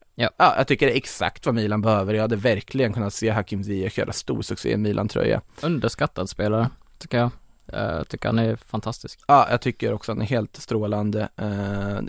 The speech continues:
Speaker 2: Egon Ljung frågar just också om, eh, Milan med sin nya belgare, vi kan förvänta oss av dem om det blir Ziyech till Rossoneri. Jag hoppas det blir Ziyech. Vi får se om det blir Ziyech, kan man väl säga.
Speaker 1: Ändå är väl om det skulle kanske bli lite överflödigt på de positionerna.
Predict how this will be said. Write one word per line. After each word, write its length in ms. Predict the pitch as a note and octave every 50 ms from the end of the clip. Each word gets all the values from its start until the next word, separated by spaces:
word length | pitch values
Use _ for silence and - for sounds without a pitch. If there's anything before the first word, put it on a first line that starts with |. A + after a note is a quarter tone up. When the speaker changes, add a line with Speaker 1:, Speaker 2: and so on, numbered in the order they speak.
| - - G2+ B2+
Speaker 2:
Egon 200 | A#2+ A2+ B2 A#2
Ljung 220 | A2 G#2+ A#2 A#2
frågar 220 | - B2+ A2+ G#2+ G#2
just 200 | G#2 G#2 - -
också 260 | G#2+ - - - G#2+
om, 260 | G#2+ G#2 G#2 G#2 G#2
eh, 120 | G#2 G#2 A2 - - - - - - - - -
Milan 460 | - E3 F3+ F3 D#3+ C#3+ C#3+ C#3 C#3
med 100 | C#3+ C3
sin 120 | - D3 D3+
nya 200 | D#3+ D3+ C3 A#2
belgare, 480 | A2+ D#3 D#3+ D#3 C#3 A#2 A2 C3 C3
vi 60 | C3
kan 140 | - D3 C3+
förvänta 360 | B2 D3 B2+ C3 A2+ G#2+ B2
oss 140 | A#2 A#2 -
av 140 | B2+ A2+ G#2
dem 120 | G#2+ G#2+
om 160 | G#2+ A2 A2+ A2+
det 60 | A2
blir 140 | G#2 G2 G2+
Ziyech 380 | - - B2+ G#2 - G#2+ -
till 80 | - A2+
Rossoneri. 460 | A2 A2 - A2+ G#2+ A2+ A2 G#2+ A2 A#2+
Jag 80 | D#3
hoppas 240 | F#3 G#3 G3+ - F#3
det 80 | - F#3
blir 140 | D#3+ E3+ D#3+
Ziyech. 300 | D#3+ D#3 D3+ D#3 E3+ - -
Vi 100 | - A#2
får 100 | - A2+
se 280 | G#2 - - - G#2+ F#2
om 80 | E2+
det 60 | F#2 F2+
blir 160 | - F#2 G2+
Ziyech, 380 | - - - - - - - - - - - -
kan 100 | - G#2
man 100 | - C2+
väl 80 | B1+
säga. 220 | - - - - - - _
Speaker 1:
Ändå 200 | D3 C#3+ C#3 D#3
är 60 | G3+
väl 120 | G3 D3
om 80 | B2+ B2
det 60 | A#2+
skulle 220 | - - A#2 A2+ G#2+
kanske 200 | - A2 - G#2+
bli 80 | A2+ A2
lite 200 | G#2+ G#2 - -
överflödigt 560 | - C3 B2 A2 G#2+ - D3 C#3+ A2+ G#2 -
på 60 | A#2
de 120 | G#2+ G#2
positionerna. 640 | G#2 G#2+ G#2 A#2+ G#2+ B2+ B2+ G#2+ G2 F#2+ F#2 G2+